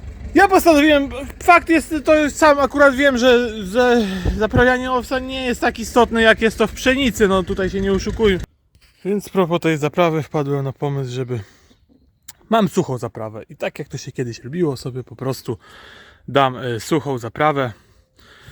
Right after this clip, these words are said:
E, zmieszam trochę w silniku, zawsze to coś da lepsze, to będzie niż nic, nie będzie tak profesjonalne jak w pszenicy,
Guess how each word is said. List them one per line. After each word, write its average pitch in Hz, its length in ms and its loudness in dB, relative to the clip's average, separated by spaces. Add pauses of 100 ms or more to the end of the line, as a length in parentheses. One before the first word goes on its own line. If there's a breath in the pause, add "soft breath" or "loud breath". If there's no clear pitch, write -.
(840 soft breath)
E, 156 380 0
zmieszam 202 520 0
trochę 175 260 -4
w - 60 -12
silniku, 175 380 -4
zawsze 185 460 0
to 160 100 -6
coś 147 220 -6
da 151 140 0
lepsze, 151 320 0
to 135 100 -6
będzie 131 280 -6
niż 127 120 -8
nic, 226 180 -6
nie 170 100 -2
będzie 151 200 -4
tak 143 140 -4
profesjonalne 139 640 -4
jak 143 160 -6
w - 40 -20
pszenicy, 240 380 -6